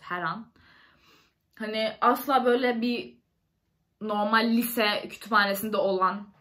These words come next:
böyle bir ses, gürültü, öyle bir şeyle karşılaşmadım. Onun dışında vize haftalarında ve final haftalarında, e, normal fakültelerde bulunan, fakülte binalarında bulunan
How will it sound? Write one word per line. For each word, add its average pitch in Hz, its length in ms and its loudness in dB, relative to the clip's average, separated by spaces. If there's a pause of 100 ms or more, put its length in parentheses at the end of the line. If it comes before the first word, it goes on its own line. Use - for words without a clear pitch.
böyle 185 280 -2
bir - 320 -4 (200)
ses, 190 500 -4
gürültü, 190 640 -4
öyle 226 180 2
bir 220 60 -8
şeyle 247 180 -2
karşılaşmadım. 190 760 0 (1120)
Onun 311 300 0
dışında 330 420 -2 (380)
vize 269 240 0
haftalarında 247 920 4
ve 285 80 2
final 240 300 2
haftalarında, 196 800 2 (580)
e, 202 460 0
normal 269 340 4
fakültelerde 240 840 0
bulunan, 175 380 -2
fakülte 202 380 -6
binalarında 190 540 0
bulunan 170 400 -4